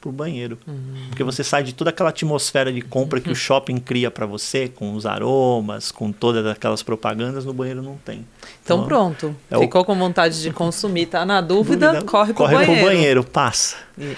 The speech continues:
Speaker 2: ótimo,
Speaker 1: Ba-,
Speaker 2: uma boa
Speaker 1: é,
Speaker 2: dica.
Speaker 1: enfim,
Speaker 2: <laughs>
Speaker 1: e aí voltando pra essa, pra essa questão, aprovamos no orçamento, vamos reformar os, os banheiros. Passado uns três meses, mais ou menos, assembleia de março, abril,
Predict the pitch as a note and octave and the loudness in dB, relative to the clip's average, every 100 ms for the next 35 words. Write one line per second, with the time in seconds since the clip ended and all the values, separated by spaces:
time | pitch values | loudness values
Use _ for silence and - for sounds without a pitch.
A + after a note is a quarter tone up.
0 | - C3+ B2 - B2+ C3 C#3 E3+ E3+ - | -8 -8 -6 -6 -4 -2 2 2 2 2
1 | D3+ C#3 C#3 G#3 A#3 G3 F3+ D#3 B2 - | -4 -6 -2 2 4 4 4 2 0 2
2 | B3 D4+ A#3 B3 A#3 A#3 A#3 A3 G3+ F#3+ | 4 4 6 6 6 4 6 6 6 6
3 | F#3+ D#3+ D3+ D3 D#3+ - D#3 - A3+ F#3 | 4 4 2 2 0 -2 -2 2 4 4
4 | B2 - _ _ _ - F#3+ G#3 D#3+ D3+ | 2 -6 _ _ _ -2 4 6 8 6
5 | D#3+ D3 D3 D3+ F#3+ F#3 F#3+ A#3 A#3 G3 | 6 4 4 4 4 4 4 2 4 4
6 | G3+ G#3 A3+ A3 A3 G#3+ G#3+ D#4+ B3 G#3 | 4 4 4 6 4 4 0 0 0 4
7 | B3 F#3+ D3 D#3 - _ _ _ _ _ | 4 4 0 -6 -14 _ _ _ _ _
8 | _ _ G4+ G4 - B3 A#3+ G#3 F#3 - | _ _ -6 -2 0 4 4 4 0 4
9 | F#3+ F#3+ D3+ D3 D#3+ C#3+ C3 C3 A#2+ B2 | 6 6 4 4 4 4 2 2 4 2
10 | C#3+ C#3 B2+ - B2 A#2+ B2 A#2+ A#2 A#2 | 2 0 0 0 0 2 2 2 0 2
11 | B2 A#2+ - A#2 A2+ E3+ G3+ A2+ | 2 0 -2 -4 4 6 6 4